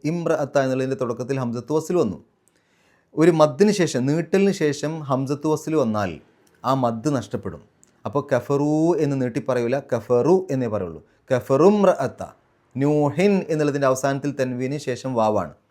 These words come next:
വാവിൻ്റെ മുമ്പ് തൻവീന് വന്നാൽ ആ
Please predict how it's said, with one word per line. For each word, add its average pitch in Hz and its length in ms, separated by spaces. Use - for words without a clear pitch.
വാവിൻ്റെ 143 440
മുമ്പ് 151 320
തൻവീന് 139 360
വന്നാൽ 131 340
ആ 117 80